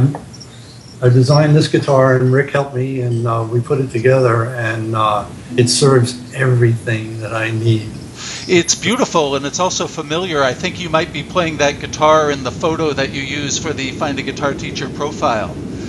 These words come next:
Speaker 1: Yeah,
Speaker 2: Um,
Speaker 1: it's my main, it's my main
Speaker 2: Yeah.
Speaker 1: gig, gigging guitar. I, you know, I've tried others. I have, you know, a bunch of them here. Uh,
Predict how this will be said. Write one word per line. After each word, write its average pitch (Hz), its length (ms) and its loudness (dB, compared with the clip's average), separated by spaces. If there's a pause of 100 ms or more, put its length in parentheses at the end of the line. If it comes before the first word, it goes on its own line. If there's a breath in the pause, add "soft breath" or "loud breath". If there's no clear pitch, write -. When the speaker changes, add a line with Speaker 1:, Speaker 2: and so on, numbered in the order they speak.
(160 loud breath)
Speaker 1:
Yeah, 131 340 4
Speaker 2:
Um, - 580 -12
Speaker 1:
it's - 140 -14
my 170 120 -4
main, 170 580 0
it's 143 140 -14
my 151 140 -8
main 151 360 -10 (280)
Speaker 2:
Yeah. 143 200 0
Speaker 1:
gig, 135 180 0 (380)
gigging 143 280 -10
guitar. 131 520 2
I, 127 180 0 (160)
you 147 80 -6
know, 147 80 2
I've 131 180 0
tried 160 360 4
others. 156 420 4
I 135 80 2
have, 131 260 -2 (360)
you 143 100 -4
know, 143 100 0
a - 20 -2 (140)
bunch 160 140 2
of - 60 -6
them 156 160 2
here. 151 400 4 (600 loud breath)
Uh, 135 300 4